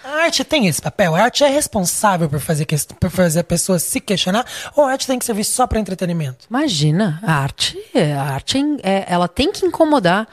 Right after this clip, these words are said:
Speaker 2: A arte, ela tem que te incomodar em algum lugar.
Speaker 1: Ela tem
Speaker 2: Aqui,
Speaker 1: que te provocar.
Speaker 2: aqui, por exemplo, tá? Nessa, nessa,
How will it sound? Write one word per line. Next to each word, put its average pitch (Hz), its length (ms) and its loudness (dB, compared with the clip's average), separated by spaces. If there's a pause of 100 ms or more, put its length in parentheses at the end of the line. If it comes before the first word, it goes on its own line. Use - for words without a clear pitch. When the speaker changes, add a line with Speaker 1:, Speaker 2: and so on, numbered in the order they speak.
(420)
Speaker 2:
A 151 120 2
arte, - 200 -2
ela 226 160 4
tem 226 220 0
que 285 100 -4
te - 140 0
incomodar 254 400 2
em 254 60 2
algum 277 180 2
lugar. 254 320 2 (100)
Speaker 1:
Ela 269 200 0
tem 262 100 -2
Speaker 2:
Aqui, - 40 0
Speaker 1:
que 285 100 4
te - 60 -4
provocar. 156 440 -6
Speaker 2:
aqui, 214 180 0
por 294 160 4
exemplo, 214 400 2
tá? 240 280 0 (100)
Nessa, 190 380 2
nessa, 190 400 0